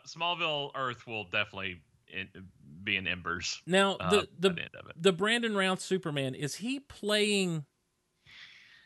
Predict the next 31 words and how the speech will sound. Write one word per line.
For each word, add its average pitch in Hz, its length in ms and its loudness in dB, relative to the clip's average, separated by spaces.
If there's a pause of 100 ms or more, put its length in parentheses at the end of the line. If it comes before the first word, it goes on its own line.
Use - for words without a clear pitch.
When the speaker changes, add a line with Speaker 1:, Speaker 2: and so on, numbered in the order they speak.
(540)
Speaker 1:
Is 135 140 0
he 170 100 2
playing 175 300 4
the 156 80 2
t-, - 120 -4
is 147 180 2
he 175 120 0
playing 170 260 2
Superman 156 440 -4
Returns 151 580 -2
Superman 156 560 0
Speaker 2:
Yeah, 185 120 8
is 147 140 2
he 208 120 0
playing, 208 300 2
like, 180 120 -2
Speaker 1:
down 147 120 6
Speaker 2:
Chris-, 147 180 4
Speaker 1:
the 135 60 -10
road? 151 300 -2
Speaker 2:
Christopher 196 360 4
Reeve 175 320 4
timeline 185 560 2
Superman, 196 680 -2
or 135 240 0
is 120 140 -4
it - 100 -14
something 190 300 4
Speaker 1:
That's 202 180 -6
Speaker 2:
different? 185 160 -12
Speaker 1:
what, 175 260 2